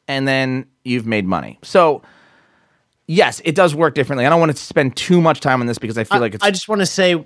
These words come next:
Speaker 2: one more thing,
Speaker 1: Go ahead.
Speaker 2: kind of side, sidecar. So, uh, if you remember, I think it was, like, a week or two ago, it was ultra dramatics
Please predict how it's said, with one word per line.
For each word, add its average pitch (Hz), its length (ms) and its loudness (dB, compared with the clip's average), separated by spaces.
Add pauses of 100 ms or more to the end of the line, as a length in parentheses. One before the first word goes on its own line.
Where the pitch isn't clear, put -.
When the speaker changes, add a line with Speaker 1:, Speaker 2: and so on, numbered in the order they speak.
Speaker 2:
one 165 320 -2
more 185 200 4
thing, 151 340 0
Speaker 1:
Go 135 100 2
ahead. 117 100 2
Speaker 2:
kind 170 180 2
of 160 140 0 (240)
side, 147 580 -2 (260)
sidecar. 120 720 -6 (480)
So, 160 600 4
uh, 143 400 2
if 190 120 2
you 240 120 4
remember, 180 400 0
I 175 80 -2
think 156 140 -4
it - 20 -2
was, 151 100 0
like, 139 140 -4
a 143 60 -6
week 151 440 -6
or 147 140 -8
two 160 280 -6
ago, 131 520 -2 (340)
it 185 80 0
was 165 260 2 (120)
ultra 226 580 2
dramatics 160 960 -2